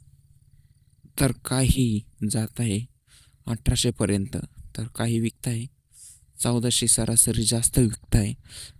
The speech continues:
कारण की अजून निर्यात बंद आहे. आणि हो, निर्यात चालू होणार की नाही याच्यावरती मोठा निर्णय. तर शेतकरी मित्रांनो, बांगलादेशकडनं वारंवार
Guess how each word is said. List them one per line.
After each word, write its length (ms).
कारण 340
की 120
अजून 360
निर्यात 360
बंद 300
आहे. 320
आणि 180
हो, 220
निर्यात 400
चालू 220
होणार 460
की 80
नाही 420
याच्यावरती 560
मोठा 380
निर्णय. 460
तर 100
शेतकरी 360
मित्रांनो, 400
बांगलादेशकडनं 920
वारंवार 520